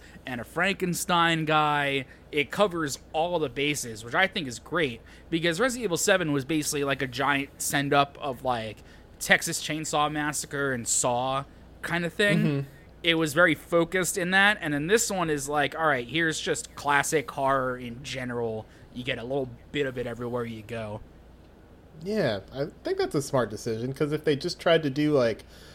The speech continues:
Speaker 2: R E seven again, I, I mean, it wouldn't have been as good, you
Speaker 1: Yeah.
Speaker 2: think?
Speaker 1: Yeah, I think so too. And it, it plays a lot more, like,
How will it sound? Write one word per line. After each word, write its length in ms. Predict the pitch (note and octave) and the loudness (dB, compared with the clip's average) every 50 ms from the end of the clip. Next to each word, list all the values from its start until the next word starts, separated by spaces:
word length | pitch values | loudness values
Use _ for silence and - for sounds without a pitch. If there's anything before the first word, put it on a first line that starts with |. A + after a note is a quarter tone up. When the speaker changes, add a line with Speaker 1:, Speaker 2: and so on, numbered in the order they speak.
| - - - - | -20 -20 -12 -2
Speaker 2:
R 220 | - C#3 D3 D3 D3+ | 4 6 8 8 8
E 100 | D3 C#3 | 6 4
seven 400 | C3+ - D#3+ D3 C#3 C#3+ C3+ B2+ | 4 6 8 8 8 8 4 0
again, 800 | A#2 A#2+ B2 A2+ G#2+ B2+ B2 B2+ C#3 C3 B2 A2+ A2+ A#2 A2+ G2+ - - | 0 -2 -4 -2 0 2 4 4 4 4 2 0 -2 -6 -10 -12 -12 -12
I, 140 | G#2 A2+ A2 G#2+ G#2 - - - | -10 -10 -10 -10 -14 -16 -14 -12
I 40 | - | -10
mean, 160 | A2+ A2+ A2 | -8 -6 -6
it 80 | G#2+ | -6
wouldn't 240 | G2 G#2+ A2+ A#2+ A2+ A2+ | -4 -4 -4 -4 -4 -6
have 220 | A2+ G#2+ - - | -8 -10 -8 -4
been 340 | - A#2 G#2+ G#2+ G#2 G#2 G#2 - - - - - - - - - | -4 -4 -4 -4 -8 -10 -12 -14 -18 -20 -20 -20 -20 -20 -16 -6
as 320 | - - B2+ B2 A2+ G#2+ - | -4 0 0 0 -2 -4 -6
good, 420 | - G#2 A2 C3 B2+ A#2 B2 C3+ - - - - - - - - - - - | -4 0 2 2 2 2 0 -4 -10 -16 -20 -20 -20 -20 -20 -20 -12 -4 0
you 100 | - D#4 | 2 2
Speaker 1:
Yeah. 80 | B3+ | 4
Speaker 2:
think? 240 | C3 B2 B2+ C#3 - - - - - - - - - - - - - | 2 2 -2 -4 -6 -10 -18 -20 -20 -20 -20 -20 -20 -20 -14 2 4
Speaker 1:
Yeah, 200 | G#3 A#3 - - - - - - | 6 6 6 4 -4 -16 -10 -4
I 100 | D#3 D#3 | -2 -2
think 160 | E3+ F#3+ F3 - | -2 -2 -4 -4
so 140 | - F#3 | -4 -2
too. 240 | F3 G#3 G3+ C#3 A2+ - - - | 0 0 0 0 -2 -6 -4 2
And 120 | E3 D#3 D#3+ | 4 4 4
it, 160 | D#3 D#3 D#3+ | 4 2 0
it 300 | F3 F3 F3+ D#3+ D#3+ - | 0 -2 -2 -4 -8 -6
plays 320 | - - G#3 A3+ A#3 F#3+ | -2 2 4 4 4 4
a 60 | G3 F3+ | 2 0
lot 280 | F#3 F#3+ F#3 F#3 F3+ | 0 0 -2 -2 -4
more, 360 | F3 F3 E3+ E3 E3 D#3+ D#3+ - - - - - - - | -2 0 2 2 2 2 0 -2 -8 -18 -20 -18 -6 0
like, 180 | D#3 D3+ C#3+ | 2 2 2